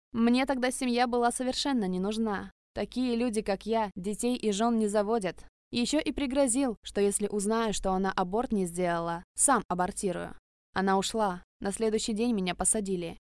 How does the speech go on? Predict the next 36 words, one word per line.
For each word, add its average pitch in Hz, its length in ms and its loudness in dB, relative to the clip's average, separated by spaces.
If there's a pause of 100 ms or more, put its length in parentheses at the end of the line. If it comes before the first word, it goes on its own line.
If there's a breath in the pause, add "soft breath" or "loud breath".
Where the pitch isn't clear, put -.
Я 214 200 0
сел. 175 380 2 (320)
Но 262 200 2
пришлось 269 400 -2
сесть 269 220 -4
на 262 140 0
пять 254 280 -2
лет. 185 320 -8 (220)
Были 226 300 -2
там 175 220 -6
заморочки. 185 680 -4 (380)
Он 202 200 2
махнул 202 340 0
рукой, 240 320 -2
будто 226 320 -6
это 240 200 -4
было 254 200 -4
совершенным 269 560 0
пустяком. 196 720 -6
Я 202 180 2
же 202 120 -2
была 180 200 -4
в - 60 -10
шоке - 320 -4
от 180 140 -8
его 180 180 -6
рассказа. 202 580 -4 (240)
Когда 208 240 4
я 208 200 8
вышел, 214 280 0
то 208 140 0
узнал, 214 460 2
что - 200 -4
Настя 233 360 0
растит 240 300 -6
ребёнка 190 600 -2